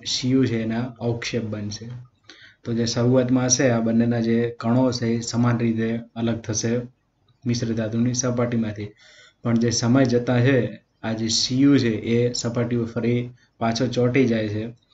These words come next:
જ્યારે ઝિંક છે એ સોલ્યુશન સાથે ઓગળી અને એનું ક્ષારણ થાય છે. તો હવે આવી જે ક્ષારણ અટકાવવું હોય તો આના માટેના જે સોલ્યુશન છે અથવા તો આ ક્ષારણ કેમ થાય છે હજી સુધી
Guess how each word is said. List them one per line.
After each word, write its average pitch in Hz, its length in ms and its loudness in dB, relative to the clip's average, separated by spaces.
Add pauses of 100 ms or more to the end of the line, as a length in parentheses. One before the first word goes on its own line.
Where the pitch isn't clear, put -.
(280)
જ્યારે 113 300 0
ઝિંક 123 340 2
છે - 220 -2
એ 107 240 -2
સોલ્યુશન 113 480 -2
સાથે 113 240 -2
ઓગળી 113 380 0
અને 110 160 -2
એનું 110 440 -4 (180)
ક્ષારણ 117 440 0
થાય 104 280 -4
છે. - 300 -10 (720)
તો 110 160 -2
હવે 127 400 6 (240)
આવી 131 300 6
જે 131 160 4
ક્ષારણ 127 420 0
અટકાવવું 131 560 4
હોય 113 140 2
તો 107 120 -6
આના 117 180 -2
માટેના 123 360 0
જે 120 180 0
સોલ્યુશન 123 580 0
છે 120 200 0
અથવા 110 260 -4
તો 120 120 0
આ 117 200 -2
ક્ષારણ 123 540 -6
કેમ 123 280 0
થાય 123 260 -2
છે 117 160 -2
હજી 113 260 -2
સુધી 117 480 -2